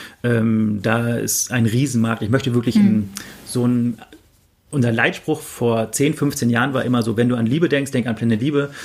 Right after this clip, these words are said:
Speaker 2: Hm.
Speaker 1: Ähm, und da in die Richtung könnte ich mir f-, noch viel, viel, viel mehr vorstellen. Also ich m-, glaub,
Speaker 2: Hm.
Speaker 1: ich möchte jetzt nicht den, das zehnte Amorelie aufmachen, aber ich könnte mir schon vorstellen, so ein, so ein Online-Shop, der an die Community mit angebunden ist und,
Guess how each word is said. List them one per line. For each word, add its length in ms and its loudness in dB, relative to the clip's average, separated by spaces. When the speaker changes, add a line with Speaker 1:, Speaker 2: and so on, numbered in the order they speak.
Speaker 2:
Hm. 220 6
Speaker 1:
Ähm, 400 2
und 80 0
da 120 2
in 160 0
die 160 0
Richtung 340 0
könnte 180 0
ich 60 -2
mir 240 0
f-, 180 -10
noch 200 0
viel, 240 0
viel, 180 -2
viel 160 -2
mehr 160 2
vorstellen. 460 -4
Also 140 0
ich 140 -6
m-, 160 2
glaub, 180 6
Speaker 2:
Hm. 20 4
Speaker 1:
ich 100 2
möchte 220 0
jetzt 160 -2
nicht 200 -2
den, 220 2
das 160 -4
zehnte 300 2
Amorelie 480 2
aufmachen, 480 -2
aber 420 0
ich 120 -6
könnte 180 2
mir 40 2
schon 260 2
vorstellen, 420 2
so 100 2
ein, 240 2
so 80 0
ein 160 2
Online-Shop, 600 0
der 180 2
an 160 2
die 80 2
Community 420 0
mit 180 0
angebunden 540 2
ist 380 -4
und, 340 2